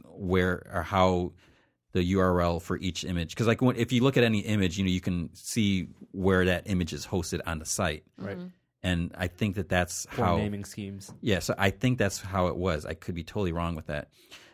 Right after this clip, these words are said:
Speaker 1: Now, as far as, as this Watchmen art, so there was a Night Owl by,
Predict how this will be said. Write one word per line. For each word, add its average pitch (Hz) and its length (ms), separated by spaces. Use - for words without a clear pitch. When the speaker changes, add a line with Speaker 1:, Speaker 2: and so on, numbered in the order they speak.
Speaker 1:
Now, 104 200
as 104 200
far 113 280
as, 95 380
as 92 260
this 98 500
Watchmen 98 640
art, 85 300
so 95 120
there 92 140
was 95 220
a 85 300
Night 107 280
Owl 117 360
by, 95 480